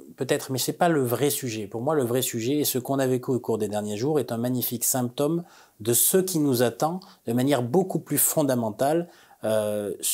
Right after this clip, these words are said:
au sujet des établissements bancaires, mais de notre économie en général.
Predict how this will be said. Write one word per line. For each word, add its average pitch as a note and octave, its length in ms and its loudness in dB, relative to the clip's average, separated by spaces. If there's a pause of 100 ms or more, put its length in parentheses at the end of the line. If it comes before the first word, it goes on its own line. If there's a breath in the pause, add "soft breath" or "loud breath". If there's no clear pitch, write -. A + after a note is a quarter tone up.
(140)
au C#3 120 0
sujet D3+ 400 0
des C#3 240 2
établissements C3 480 0
bancaires, B2 320 0
mais C3 100 2
de C3 80 2
notre C#3+ 280 2
économie C#3+ 480 0
en C#3 100 0
général. C3 540 2